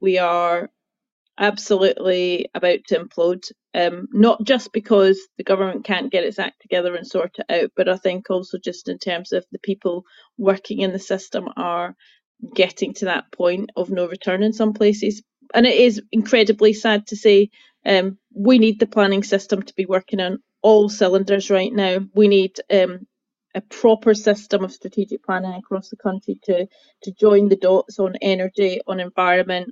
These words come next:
on housing, on infrastructure and everything else. And, and we don't have it. We don't have a system that's there to support us. But more than that, we've got a system that is,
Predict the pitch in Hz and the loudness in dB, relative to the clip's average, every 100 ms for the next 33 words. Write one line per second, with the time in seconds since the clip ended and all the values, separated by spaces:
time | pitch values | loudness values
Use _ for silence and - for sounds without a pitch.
0 | - 180 185 196 180 190 - 185 180 185 | -12 -12 -8 0 0 0 0 -2 -2 -14
1 | - 175 175 - 180 - 196 - 185 - | -8 -4 -4 -6 -10 -8 -8 -6 -8 -6
2 | 196 185 185 190 185 175 175 190 196 180 | -6 -6 -8 -8 -8 -4 -6 -6 -10 -12
3 | - - 196 202 208 190 185 185 185 208 | -12 -4 2 2 2 0 -2 -6 -6 -6
4 | 196 196 - 202 208 208 196 190 - 185 | -4 -4 0 -2 -2 -4 -6 -8 -8 -8
5 | - 185 180 - - 185 180 185 _ _ | -8 -8 -8 -14 -8 -4 -4 -4 _ _
6 | _ 196 196 196 185 - 196 190 - _ | _ -12 -10 -4 -4 0 0 0 -12 _
7 | _ _ - - 208 208 208 233 233 214 | _ _ -16 -4 2 6 6 6 4 2
8 | 190 185 190 190 196 - 180 190 - 196 | 2 -2 -2 -2 -4 0 -2 -2 -2 -2
9 | - 190 180 - 185 180 180 | -2 -6 -6 -4 0 0 -2